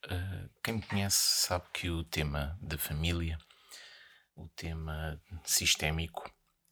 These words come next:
é dos temas mais preciosos para mim e das coisas mais importantes que eu trago para uma, para uma consulta, para o trabalho através dos meus cursos. É algo que tem que estar sempre presente porque eu acredito que se nós trabalharmos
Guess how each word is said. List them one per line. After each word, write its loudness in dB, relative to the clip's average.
é 0
dos 0
temas 0
mais 0
preciosos 0
para -4
mim 0
e -2
das -2
coisas -4
mais -2
importantes -2
que -6
eu 0
trago -2
para -2
uma, -2
para -6
uma -2
consulta, -2
para 0
o -4
trabalho -4
através -6
dos -4
meus -4
cursos. -2
É 0
algo 6
que -12
tem -2
que -4
estar 4
sempre 4
presente -2
porque -2
eu 0
acredito 0
que -4
se 2
nós 2
trabalharmos 0